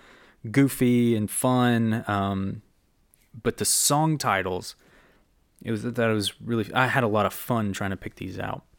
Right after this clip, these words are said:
I think my, my second love to music is definitely movies, um, and so when I was writing these song titles out, I, I was looking for inspiration from maybe some of my favorite movies that I've watched, you know, this year. Um,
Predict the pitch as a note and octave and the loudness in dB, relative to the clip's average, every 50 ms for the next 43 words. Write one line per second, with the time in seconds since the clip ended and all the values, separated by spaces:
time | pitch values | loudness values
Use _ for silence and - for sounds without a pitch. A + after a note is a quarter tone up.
0 | _ - - B2+ A#2 A2 G#2 F#2+ - - - G2 - - C3 A2+ - G#2 G2 G#2 | _ -6 -4 -2 -2 0 -2 -2 -4 -4 -2 -2 2 2 2 2 2 0 0 0
1 | G#2+ G#2 G2+ - - - - _ - - G2+ G2 G2 G#2 A2+ A#2 G#2+ G#2+ G2 - | 0 0 0 -2 -8 -18 -20 _ -8 -4 -2 0 2 2 2 2 2 0 -2 -4
2 | - F#2 - - G#2+ - - F2+ F2+ F#2 F#2+ G2+ G#2+ G2+ G2 G2+ F#2+ - - - | -8 -6 -2 -2 -2 -2 -4 -6 -4 -2 0 0 0 0 -2 -4 -4 -4 -6 -6
3 | - _ _ _ _ - _ - _ _ _ _ _ _ - G#2 G2 F#2 - - | -6 _ _ _ _ -20 _ -20 _ _ _ _ _ _ -6 -6 -4 -4 -6 -8
4 | - A2 G#2+ G#2+ - _ _ _ _ _ - - - B2 A#2+ - B2 A2+ G#2+ G2+ | -10 -12 -14 -16 -18 _ _ _ _ _ -20 -8 -6 -4 0 0 2 2 2 0
5 | G2 F#2 G2+ G2+ A2+ A2 G#2+ G#2 G2+ F#2+ F#2 - - - B2 C3 C#3 B2+ A2+ - | 0 -2 0 0 0 0 0 -4 -8 -10 -6 -6 -4 -2 -2 -2 -2 -2 -2 -2
6 | G2+ F#2+ F2+ F2+ F2+ F2 - - - - D#2+ F2+ F#2 F#2+ F#2+ F#2+ G2+ G#2 G2 G2+ | -4 -4 -4 -4 -6 -8 -10 -10 -10 -10 -10 -10 -8 -8 -6 -6 -6 -4 -4 -6
7 | F#2+ F#2+ G#2 A2 A#2 - - A2 G2+ G2+ G2+ F#2+ - - - G2 F#2+ G2+ G#2 - | -6 -4 -2 -2 -2 -2 0 -2 -2 -2 -2 -4 -6 -8 -8 -6 -4 -4 -6 -6
8 | - - A2 - - - - G#2 G2 F#2+ - F#2 F#2 F#2+ G2+ G2+ F#2+ G2 - - | -2 0 2 2 2 0 0 -2 -4 -4 -4 -6 -4 -4 -4 -4 -4 -4 -4 -4
9 | G2+ F#2 F#2 F2 F2+ - - F#2+ F2+ - C3+ G2 F#2+ F#2+ F2+ F#2 G#2 F#2+ F2+ - | -4 -4 -6 -8 -10 -10 -10 -8 -8 -8 -8 -8 -8 -8 -8 -8 -8 -8 -10 -8
10 | - - - - - - - - - _ - - _ _ _ _ _ _ _ _ | -6 -6 -6 -6 -6 -8 -10 -10 -14 _ -20 -20 _ _ _ _ _ _ _ _
11 | - G#2+ G2+ F2+ F2 F#2+ G2 G2 F2+ - - G2 G2 G2 F#2+ F#2 F2+ F#2+ G2+ - | -8 -4 -4 -4 -2 -2 -2 -2 -2 -4 -4 -2 -2 0 0 0 -2 -4 -6 -12
12 | - - _ - G2 F#2+ F#2 - F#2 F#2+ G2 G2+ | -18 -20 _ -12 -10 -10 -8 -10 -10 -12 -14 -16